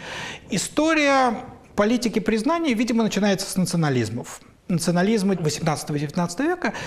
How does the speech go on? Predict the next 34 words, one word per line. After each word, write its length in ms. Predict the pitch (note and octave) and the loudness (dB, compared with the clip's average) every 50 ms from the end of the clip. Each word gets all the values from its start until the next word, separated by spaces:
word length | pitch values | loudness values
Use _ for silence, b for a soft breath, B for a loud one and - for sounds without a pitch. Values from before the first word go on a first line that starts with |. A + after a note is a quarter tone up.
| B B B | B B B
это 180 | B3 A#3 C4+ C#4 | -2 0 0 2
как 200 | - G3+ - - | 0 0 2 4
раз 240 | A3 A3+ A3 - | 2 2 2 0
разновидности 760 | - - F#3 F3+ F3 F#3+ F#3+ F#3+ G#3 A3 G3 G3+ F#3 - - F#3 | -2 0 0 2 2 2 2 2 2 2 2 0 0 0 -2 -2
политических 880 | D#3 - F3+ F3+ E3+ D#3+ - F#3 E3 - E3+ D#3 - - - E3+ D3 C#3+ | 0 0 2 2 2 2 0 0 0 0 0 -2 -2 0 -2 -2 0 0
движений, 600 | F#3 G3+ A3 A3+ C#4+ D#4 D#4 D4+ C4+ A3 - B B B B B | 2 2 2 4 2 2 2 2 2 0 0 B B B B B
которые 320 | - F3+ F3+ A#3+ A3+ A3 | -2 0 2 2 2 2
прежде 340 | - - G#3 A3 G3+ F3 F#3 | 2 2 2 2 2 2 0
всего 640 | - - - F3+ E3 D#3+ F3 G3 G3 G3 G3 G3+ - | -2 -2 0 0 2 2 4 4 4 4 4 2 0
определяют 680 | D3+ - - E3+ D#3+ D3 E3+ E3+ F3+ F3+ E3+ D#3+ D3+ - | -2 -2 0 0 2 2 4 4 6 6 4 4 2 0
свои 200 | - - E3+ E3 | 0 0 0 0
потребности 500 | - E3+ - A#3+ A#3 G3 F3+ - - D3 | 2 2 2 2 2 2 0 -2 -4 -4
в 40 | |
терминах 520 | - - F3+ F3 D#3+ E3 D#3+ D3 - - - B B B | 0 2 2 2 4 2 2 0 0 -2 -8 B B B
признания, 480 | - D3+ C#3 D#3 D3 C3 B2 A2 A2+ - - | 0 2 2 4 2 2 0 -2 -4 -6 -4
уважения 420 | - D3+ D3+ D3+ D#3 F3+ F3 D3 C3 | 0 0 2 2 2 2 2 0 0
к 60 | - | 0
культуре, 400 | - C#3 B2 - D3 A#2+ A#2 C3 | -2 -2 0 0 0 0 0 -2
уважения 480 | - - D3 C#3 C3 C3+ E3 E3+ D#3 | -2 -2 0 0 2 2 2 0 0
к 80 | - - | -2 -2
таким 260 | D3 C3 - D3 D3 | -4 -4 -2 -2 -2
людям, 180 | D3 C3+ D3 C3+ | -2 -2 -2 -2
как 200 | - D#3 D3 - | -4 -2 0 0
они, 180 | A#3 D4 E4+ | 0 0 0
и 20 | C#4+ | -2
требования 540 | - - F#3+ G#3+ A3 F#3 F#3+ F#3 F#3 F3 D3+ | -2 0 2 2 2 4 2 2 2 2 0
политического 1000 | E3 - E3+ D3+ D3 C#3+ - F#3 E3+ - F3 - - - E3+ D#3+ D#3 D3 C#3 - B B B B B B | 0 0 0 0 0 -2 -4 -4 -2 -2 -2 -2 -2 -2 0 0 0 0 -2 -4 B B B B B B
признания 420 | - F#3 D#3 D3 F3+ F3+ F3+ F3+ | -2 0 2 2 2 2 2 0
их 100 | F3+ - | -2 -2
прав, 300 | - - C4 - - - | 0 2 2 2 2 2
которое 320 | - G3+ F3+ G3+ G3+ G3 F3+ | 0 -2 0 2 2 2 2
вытекает 420 | D#3 D3 - D#3+ - G3+ F#3 F3 | 2 0 0 0 0 0 0 0
из 100 | E3+ C3+ | 0 -2
культурной 640 | - - D#3 C#3 - - E3+ D#3+ D3+ D3+ C#3+ C3 B2+ | -2 -2 -2 -2 0 2 2 2 2 2 0 -2 -2